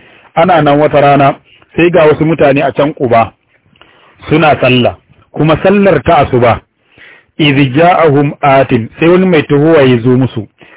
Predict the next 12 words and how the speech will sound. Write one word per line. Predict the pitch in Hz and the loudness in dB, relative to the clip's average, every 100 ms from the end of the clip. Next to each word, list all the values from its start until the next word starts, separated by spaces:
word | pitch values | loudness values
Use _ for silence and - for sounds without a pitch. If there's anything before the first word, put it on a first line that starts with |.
| _ _ | _ _
Fa | 127 | -6
qala, | - 151 151 | 0 0 0
sai | - | 0
yake | 147 143 123 | -2 -2 -2
ce | 135 | -2
musu, | 123 117 120 110 _ _ _ _ 160 | -2 -2 -8 -16 _ _ _ _ -4
Inna | 165 165 151 | -2 0 0
Rasulullahi | 135 160 156 151 143 | 0 -2 0 0 0
sallallahu | 147 139 147 143 | 0 0 2 0
alaihi | 131 143 | 0 0
wasallama | 131 156 165 165 143 | 0 -2 0 0 -2
qad | - | 0